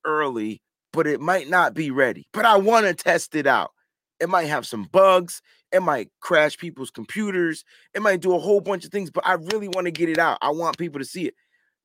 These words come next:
I'm hoping my marketing team would tell me, "Now, let's, let's, let's wait. Let's, let's iron out the bug."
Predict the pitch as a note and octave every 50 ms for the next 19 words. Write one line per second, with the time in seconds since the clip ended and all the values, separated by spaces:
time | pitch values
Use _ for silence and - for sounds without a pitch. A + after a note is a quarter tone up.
0 | _ _ _ _ - F3 F3 D3 E3 A3+ A3+ G3+ F#3+ E3+ E3+ E3+ E3+ F3 G3 G3+
1 | G3 F3+ E3+ D#3+ D3 - F3 D#3+ D3+ C#3 - E3+ D#3 D3 C#3+ C3 C#3 C3 - D3+
2 | F#3 G#3 - - - F3+ F#3+ A3 A3 - - A#3 - - _ - - - _ G3+
3 | A#3 - F#3 F3+ G#3+ G3+ D#3 A2+ - _ _ _ _ _ _ _ _ _ _ _
4 | _ _ _ _ _ - G3 G3+ - - - F#3+ G3 - - A3 A3 A3 A3 G#3+
5 | G#3+ G3+ G3 G3+ - F3+ - - F#3+ E3+ C#3 G2